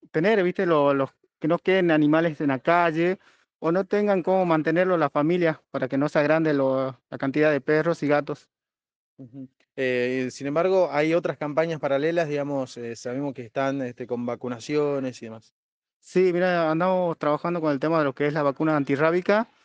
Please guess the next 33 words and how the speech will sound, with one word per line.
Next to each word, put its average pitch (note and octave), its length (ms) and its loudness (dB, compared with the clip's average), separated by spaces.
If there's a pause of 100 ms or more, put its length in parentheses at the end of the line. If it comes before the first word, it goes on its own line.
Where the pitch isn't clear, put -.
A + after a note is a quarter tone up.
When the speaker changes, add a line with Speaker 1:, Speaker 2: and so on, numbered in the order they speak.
(380)
Speaker 1:
que C3+ 380 2
se C#3+ 120 -2
aplica D3+ 360 0
cada D#3+ 340 4
año, F3+ 320 0
es D#3+ 100 -4
por D#3 220 0
año. F#3 340 2 (600)
Bueno, C#3+ 200 -2
ya D#3 160 -2
hicimos E3+ 400 -4
el C#3 100 -4
primer D#3+ 320 2
año, F3+ 180 2
ahora F3 140 4
estamos E3 320 0
haciendo D#3+ 320 0
como D3 220 0
un D#3+ 80 0
refuerzo, F3 580 0
se-, E3+ 100 -10
que, C#3 140 -10
que C#3+ 140 2
sería D3+ 280 0
la D#3 100 2
segunda F3+ 460 2
dosis. G3+ 540 -2 (540)
Eh, C#3 160 2
estamos E3 400 0
recorriendo D#3 420 2
barrio D#3+ 260 2
por C#3 160 0
barrio, D3+ 400 2